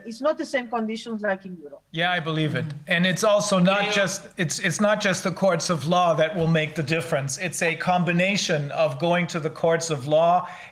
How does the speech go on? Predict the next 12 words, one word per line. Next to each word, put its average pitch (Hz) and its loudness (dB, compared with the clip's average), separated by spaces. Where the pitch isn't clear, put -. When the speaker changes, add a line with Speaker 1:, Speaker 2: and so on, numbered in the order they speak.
Speaker 2:
and 170 2
educating 180 0
people, 170 -2
bringing 190 0
out 165 0
the 156 -4
truth, 165 -2
and 202 2
of 180 0
course, 165 2
political 165 0
activism. 135 -6